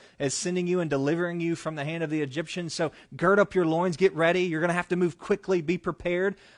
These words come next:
It's really the equivalent of, of this day and age to say, "Hey,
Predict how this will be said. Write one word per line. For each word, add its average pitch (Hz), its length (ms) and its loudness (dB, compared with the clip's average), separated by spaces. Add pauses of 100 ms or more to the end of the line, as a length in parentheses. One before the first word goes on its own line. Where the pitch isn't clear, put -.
It's 185 180 0
really 262 220 6
the 226 140 4
equivalent 202 640 2
of, 165 300 -2
of 156 200 0
this 180 220 2
day 180 160 2
and 170 100 -2
age 165 220 -4
to 151 80 -8
say, 165 260 0 (180)
"Hey, 185 200 0